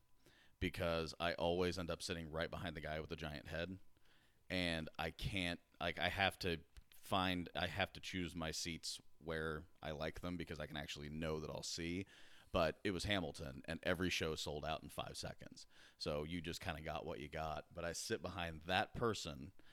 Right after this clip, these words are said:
and then next to me was one of those individuals that we always talked about when we'd go to, you know, international thespian festivals, like, don't be this person,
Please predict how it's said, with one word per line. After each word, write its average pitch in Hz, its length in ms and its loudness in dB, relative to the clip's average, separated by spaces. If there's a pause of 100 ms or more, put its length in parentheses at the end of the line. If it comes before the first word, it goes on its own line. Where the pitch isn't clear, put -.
(160)
and 90 140 -2
then 87 240 2
next 110 260 0
to 107 80 -6
me 85 140 0
was 78 320 -2
one 87 220 -4
of 87 100 -2
those 87 160 -2
individuals 82 680 -4
that 80 280 0
we 85 160 -2
always 82 260 0
talked 85 300 -2
about 76 280 -4
when 78 120 -8
we'd 78 160 -6
go 76 420 -2
to, 73 540 -6
you 80 140 -6
know, 73 200 -4
international 80 440 -6
thespian 104 340 0
festivals, 85 480 -4
like, 73 160 -8
don't 87 240 0
be 85 120 -2
this 90 200 -2
person, 73 540 -6